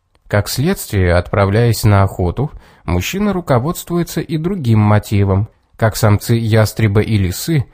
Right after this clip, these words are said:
он охотится, чтобы добывать пищу для своих детей. Ещё одно преимущество охотника. Живя в паре, мужчина может разделить всё добытое им мясо с женой, а та, в свою очередь,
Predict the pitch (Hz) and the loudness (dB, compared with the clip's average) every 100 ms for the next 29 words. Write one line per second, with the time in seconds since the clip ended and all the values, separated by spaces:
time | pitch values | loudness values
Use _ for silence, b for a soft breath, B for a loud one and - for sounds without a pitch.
0 | b b _ _ 127 127 117 139 131 127 | b b _ _ 2 2 2 0 -2 -2
1 | 127 113 - 131 117 113 110 113 113 113 | -2 -4 -2 0 0 0 2 2 2 0
2 | - 123 113 - 110 113 113 - 110 110 | -2 -4 -2 -2 -2 0 -2 0 0 2
3 | 110 110 131 - 104 90 - b b b | 0 0 -2 0 0 0 -8 b b b
4 | b 110 123 120 165 131 98 104 - 107 | b -2 -2 0 2 2 2 0 2 2
5 | 107 104 - 107 117 117 117 - 131 107 | 4 2 0 -4 2 2 2 2 2 2
6 | 87 - - - _ _ _ _ _ _ | -2 -6 -10 -14 _ _ _ _ _ _
7 | 110 104 110 107 107 - 151 156 104 90 | -2 2 2 4 2 0 2 2 2 0
8 | 95 - 165 156 147 160 143 139 131 113 | -2 -2 -2 0 0 0 0 0 0 0
9 | 120 135 139 - - 139 120 110 127 - | -2 -2 -4 -6 -2 2 2 2 0 0
10 | 120 117 123 107 104 123 - 117 - 110 | 0 0 2 2 2 0 0 -2 0 -2
11 | 113 170 151 90 87 b b b b b | 0 2 4 2 -2 b b b b b
12 | - 92 - 202 - 110 101 98 101 92 | -2 -2 0 -4 0 2 2 2 0 -2
13 | - 85 80 | -2 -4 -6